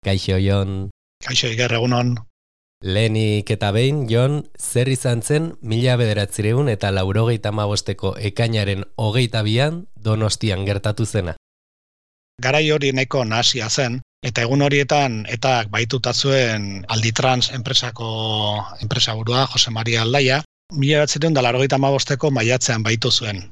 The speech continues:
Speaker 2: Orduan, eh, enpresa horretako langileak biltzen ziren ostegunero Donostian bakearen usoaren ondoan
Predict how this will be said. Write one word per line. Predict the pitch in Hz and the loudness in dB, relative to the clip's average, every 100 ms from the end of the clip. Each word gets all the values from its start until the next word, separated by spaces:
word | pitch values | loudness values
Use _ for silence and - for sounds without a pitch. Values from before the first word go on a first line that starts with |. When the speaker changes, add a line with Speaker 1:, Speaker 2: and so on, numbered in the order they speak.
| - | -6
Speaker 2:
Orduan, | 127 127 120 113 - | 0 2 2 -2 -2
eh, | 120 | -2
enpresa | 117 110 - 143 | 0 2 2 2
horretako | 143 147 143 | 2 2 2
langileak | 135 135 139 139 143 143 | 4 4 2 2 2 2
biltzen | 123 123 135 | -2 -2 0
ziren | 127 139 139 139 110 101 98 | 0 2 2 2 0 -4 -8
ostegunero | 113 117 139 123 127 127 143 156 185 - - | -6 -4 -2 0 2 2 4 2 -2 -14 -8
Donostian | 104 120 - 131 123 107 | -2 0 0 0 0 -2
bakearen | 104 120 117 120 | -2 0 2 0
usoaren | 120 117 127 120 120 | 0 0 0 0 2
ondoan | 127 156 143 185 | 2 4 2 0